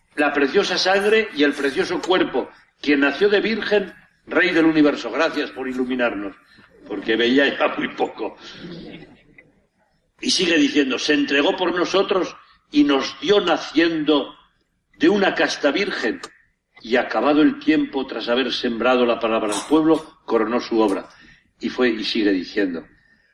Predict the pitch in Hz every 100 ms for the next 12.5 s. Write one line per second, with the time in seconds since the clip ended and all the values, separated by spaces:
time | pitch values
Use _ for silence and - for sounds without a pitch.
0 | _ _ _ 139 151 151 180 170 - 165
1 | - - 156 127 101 - - _ _ _
2 | _ _ _ - 113 110 101 104 95 104
3 | 90 80 82 - - 87 87 90 - -
4 | _ _ 98 101 123 131 - 117 - 120
5 | 107 104 113 - 101 - 101 107 101 95
6 | 104 _ _ _ _ _ _ _ - 180
7 | 190 170 160 160 147 143 143 131 95 -
8 | _ - 117 - 110 127 123 113 110 101
9 | 82 - _ _ _ _ _ _ - 233
10 | 220 202 196 180 190 175 214 202 151 -
11 | - 156 147 139 127 - 147 147 127 147
12 | 135 139 139 127 101